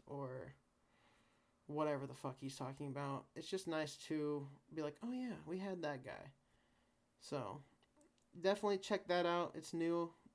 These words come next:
on Netflix. They talk about John Lewis. They talk about the March at Selma. Obviously very relevant with the whole, uh, Martin Luther King Junior Day, 'cause he also marched at Selma.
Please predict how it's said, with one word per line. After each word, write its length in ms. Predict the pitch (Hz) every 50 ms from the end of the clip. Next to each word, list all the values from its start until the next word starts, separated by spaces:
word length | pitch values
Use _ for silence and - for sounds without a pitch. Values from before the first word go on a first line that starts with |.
| _ _ _ -
on 200 | 151 156 156 156
Netflix. 640 | 156 151 143 - - 147 147 143 143 - - - - _ _ _ _ _ _ _ _ _ _ _
They 80 | - 143
talk 280 | - 175 156 151 - 165
about 300 | 151 151 147 135 135 143
John 340 | 143 151 147 151 151 151
Lewis. 640 | 151 156 156 151 147 143 156 151 - - - - - -
They 80 | - 147
talk 280 | 151 - 147 143 143 151
about 220 | 151 147 143 -
the 60 | 151
March 520 | 151 147 147 147 147 147 - - - - - _ -
at 100 | - -
Selma. 540 | - - - 156 151 151 151 156 151 147 147 - _ _ _ _ _ _ _ _ _ _ _ _ _ _ _ _ _ - - _ _ _ _ _ _ - -
Obviously 440 | 156 160 156 160 156 156 - 165 156
very 320 | 143 143 151 147 151 147
relevant 500 | 135 143 147 143 147 147 143 147 143 135 - - _ _ _ _ _ _ _ _ _ _ _ _ _ _ _ _ _ _ - _ -
with 220 | 160 151 147 - -
the 120 | 165 160
whole, 400 | 160 156 156 151 143 139 - - - _ _ -
uh, 260 | 147 143 131 110 107
Martin 300 | 113 139 139 131 107 143
Luther 160 | 147 135 -
King 280 | 110 - - 170 160 156
Junior 320 | 151 180 196 196 190 185
Day, 400 | 180 185 185 190 185 185 185 180 - _ _ _ - - - - - - - - _ _
'cause 140 | - 139 135
he 140 | - 139 104
also 460 | 123 156 170 175 175 - 190 185 180
marched 300 | 180 180 175 175 175 -
at 80 | 175 -
Selma. 460 | - 185 180 175 175 180 175 175 175